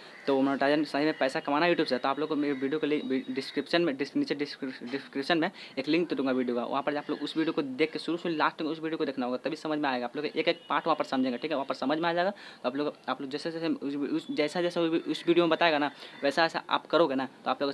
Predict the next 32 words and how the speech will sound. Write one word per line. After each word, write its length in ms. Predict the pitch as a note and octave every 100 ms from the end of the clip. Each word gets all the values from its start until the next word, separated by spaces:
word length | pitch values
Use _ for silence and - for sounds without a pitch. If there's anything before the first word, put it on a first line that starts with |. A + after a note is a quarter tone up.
| -
subscriber 440 | - C3 - C3+ D#3
तो 100 | D3
बढ़ेगी, 360 | B2+ D3 C#3 D3+
आप 160 | C3
लोग 80 | C#3+
का 60 | C3
वॉच 200 | B2+ -
time 120 | C#3+
भी 80 | E3+
बढ़ेगा। 280 | A#2+ A#2 A#2 - - D3+
लेकिन 180 | E3+
दोस्तों 220 | E3 F3 E3
मैं 120 | D#3
आप 140 | D#3 D#3+
लोग 80 | D#3+
को 60 |
एक 140 | D3+ -
हाथ 160 | -
जोड़ 140 | D3 E3
कर 120 | D#3+
निवेदन, 380 | C#3+ C#3 E3 C3+
निवेदन 320 | C3+ C3+ F3+
करना 160 | E3+ C#3+
चाहता 220 | C3 B2+
हूँ 100 | C#3 - - -
कि 80 | C#3+ -
ऐसा 160 | C#3+ C#3
जो 260 | C#3 C#3 E3
भी 100 | E3+
ऐसा 240 | C#3 D#3+
बंदा 240 | D3+ D#3
बताए, 320 | D3 C#3 D3